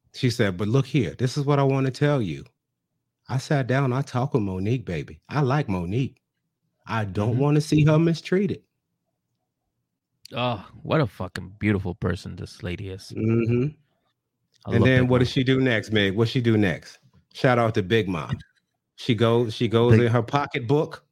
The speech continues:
Speaker 1: 'cause, uh, old ladies got pocketbooks. They're not purses. Okay?
Speaker 2: <laughs>
Speaker 1: She goes in her pocketbook and she pulls out five hundred dollars and she gives it to her grandbaby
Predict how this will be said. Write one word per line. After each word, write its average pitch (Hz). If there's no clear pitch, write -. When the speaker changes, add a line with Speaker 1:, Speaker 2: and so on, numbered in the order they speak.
Speaker 1:
'cause, 104
uh, 113
old 120
ladies 117
got 101
pocketbooks. 85
They're 101
not 98
purses. -
Okay? 104
Speaker 2:
<laughs> -
Speaker 1:
She -
goes 117
in 135
her 127
pocketbook 98
and 90
she -
pulls 98
out 78
five 104
hundred 104
dollars 82
and 80
she 110
gives 95
it 98
to 95
her 98
grandbaby 80